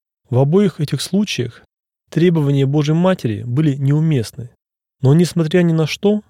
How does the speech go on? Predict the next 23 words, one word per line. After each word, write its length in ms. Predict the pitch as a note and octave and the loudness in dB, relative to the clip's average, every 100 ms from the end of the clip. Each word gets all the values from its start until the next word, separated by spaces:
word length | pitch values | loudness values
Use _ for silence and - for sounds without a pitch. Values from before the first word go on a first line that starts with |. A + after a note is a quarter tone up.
| _ | _
Господь 500 | B2 A#2+ - D#3+ - | -4 -4 -2 -2 -2
их 180 | C#3+ - | -8 -8
исполняет. 680 | - - B2 B2+ G#2 F2+ - _ _ _ _ | -10 -6 -4 -2 -4 -10 -20 _ _ _ _
Церковь 520 | - F3+ G#3 - A#2+ - | -2 0 2 0 -4 -8
всегда 320 | - C3+ D#3+ | -6 0 2
утверждала, 720 | D#3 D#3 D3 C3+ A#2 A2+ A#2+ _ _ _ _ | 2 -2 -2 0 -2 -4 -14 _ _ _ _
что 260 | - C#3 | -4 -2
Божия 360 | C#3+ E3 D3+ D3+ | 2 2 2 2
Матерь 460 | E3+ F#3+ - G#2 - _ _ | 2 -2 -4 -10 -16 _ _
была 300 | B2 C#3 D#3 | -4 0 2
не 100 | D3+ | 0
только 380 | G3+ G#3+ E3+ C3+ | 0 -2 -2 -4
ближайшей 800 | A2+ A#2+ C#3+ D#3 B2+ - A#2+ B2 | -2 -2 0 0 0 -6 -10 -10
родственницей 680 | B2 C#3+ - - A2+ - A#2+ | -4 -4 -4 -8 -8 -6 -10
Спасителя 500 | - B2+ C#3+ C3 A2+ | -6 -6 -6 -6 -6
по 140 | A#2+ | -6
плоти, 440 | A#2+ B2+ A#2+ - A#2+ _ _ _ | -4 -4 -4 -8 -20 _ _ _
она 240 | - D3 F3 | -2 2 2
была 320 | E3 E3+ E3 | 2 2 2
и 160 | G3+ D3+ | 0 0
одной 300 | D3 D#3+ D3 | 0 0 0
из 120 | - | -2
тех, 380 | - F#3 F#3 | -4 -6 -6